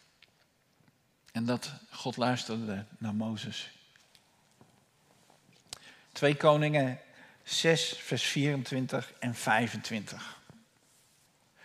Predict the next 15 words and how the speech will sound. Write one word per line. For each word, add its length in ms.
Ga 140
ik 60
met 160
u 80
lezen. 420
En 140
het 120
gebeurde 440
daarna 600
dat 360
Ben-Hadad, 1000
de 100
koningen 460
van 160
Syrië, 540